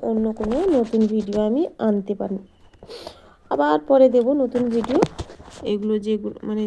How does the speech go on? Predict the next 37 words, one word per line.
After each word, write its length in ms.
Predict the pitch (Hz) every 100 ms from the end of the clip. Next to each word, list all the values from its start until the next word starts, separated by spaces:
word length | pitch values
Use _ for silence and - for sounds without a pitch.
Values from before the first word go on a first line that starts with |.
| 196
যে 140 | 214 214
কাজগুলো 480 | 214 202 208 208 220
আমার 260 | 220 214
আছে, 360 | 214 202 - 311 330 - _ _ _ _ _ _ _ - _
তখন 280 | 196 190 214
আবার 220 | 202 214
কাজের 340 | 214 202 196 220
অসুবিধা 480 | 226 226 240 226 214
হয়ে 200 | 214 208
যাবে 220 | 208 226
না, 100 | 320 330
তার 220 | 214 196
জন্য 200 | 196 214
আমি 200 | 214 247 403 - - - -
ভাবলাম 340 | 214 214 220 226
যে 100 | 233
এটাও 260 | 233 226 220
আমি 240 | 226 220 233
বন্ধুদের 480 | 220 226 233 226 233
কাছে 220 | 220 220 240
শেয়ার 300 | - 233 220
করি, 160 | 220 240
বন্ধুদেরকেও, 760 | 220 220 226 226 220 - 233 233 233 226
যারা 280 | 214 202 214
নতুন 380 | 214 214 254 262 - - - - _
তাদেরকে 380 | 214 208 214 240
শিখিয়ে 400 | 233 240 - 240
দেব, 160 | 226 262 294
তাদেরকেও 520 | 277 214 220 220 220
বলবো, 380 | 214 233 247 285 285 -
এটাই, 340 | 214 208 196 202 196 _ _ _ _
তার 180 | 220 190
জন্য 220 | 214 214 269
এই 120 | 269
ভিডিওটা 440 | 220 208 202 208
নিয়ে 180 | 208 277
চলে 320 | 349 233 196